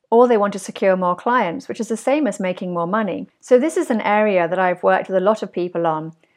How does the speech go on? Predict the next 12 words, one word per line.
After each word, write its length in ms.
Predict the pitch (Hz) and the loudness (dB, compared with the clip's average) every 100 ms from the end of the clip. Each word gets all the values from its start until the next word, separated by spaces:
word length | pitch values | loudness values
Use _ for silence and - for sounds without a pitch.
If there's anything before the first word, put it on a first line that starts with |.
| _ _ | _ _
And 140 | 233 | 0
indeed, 480 | 247 240 247 285 302 | 2 2 0 0 -2
it's 120 | - 220 | -4 -8
an 100 | - | 0
area 400 | 202 202 196 190 | 2 4 2 0
I've 180 | 180 175 | 0 0
worked 320 | 185 180 - | 2 2 0
on 220 | 185 180 180 | -4 -4 -4
with 160 | 175 | -6
myself 540 | 170 170 170 165 160 165 | -6 -6 -4 -4 -4 -8
as 120 | - | -4
well. 380 | 170 160 160 | -2 -4 -8